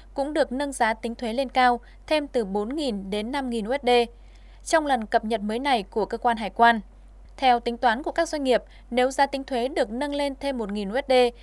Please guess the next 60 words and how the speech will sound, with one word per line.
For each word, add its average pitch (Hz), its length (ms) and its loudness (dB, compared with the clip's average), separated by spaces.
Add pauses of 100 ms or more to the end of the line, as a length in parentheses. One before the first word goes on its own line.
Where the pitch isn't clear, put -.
(120)
thì 269 240 -2
giá 254 240 4
thành 277 240 -4
xe 294 260 -2
sau 285 200 -2
khi 277 200 -6
nộp 240 220 -4
đầy 220 140 -4
đủ 202 180 -2
các 320 180 -6
loại 294 160 -2
thuế 226 360 -4
sẽ - 280 0
tăng 254 160 -2
thêm 240 280 -6
hai 269 200 -6
nghìn 233 220 -4
U 214 180 -2
S 254 40 -14
D. 240 40 2 (880)
Việc 262 260 2
nâng 302 180 -2
giá 262 160 4
tính 247 180 -4
thuế 233 280 -2
khiến 247 300 -2
cho 277 240 -2
giá 226 260 0
nhiều 269 320 0
mẫu 202 240 -2
xe 262 320 0
nhập 226 200 -6
khẩu 208 160 2
bán 202 200 -2
ra 254 220 -2
trong 240 260 -6
thời 214 160 -6
gian 226 200 -2
tới 214 240 0 (280)
sẽ - 180 2
tăng 254 240 -4
thêm 240 240 -4
ít 339 160 -6
nhất 339 260 0
cũng 240 200 -2
vào 240 180 2
khoảng 190 340 -4
bốn 202 160 -4
mươi 330 80 -6
triệu 233 140 -2
đồng, 208 240 4 (420)
cao 294 220 2
có 269 120 -2
thể 269 180 -2
lên 220 220 -4
tới 214 200 -4
hàng 254 200 -8
trăm 240 200 -4
triệu 202 140 -4
đồng. 208 220 2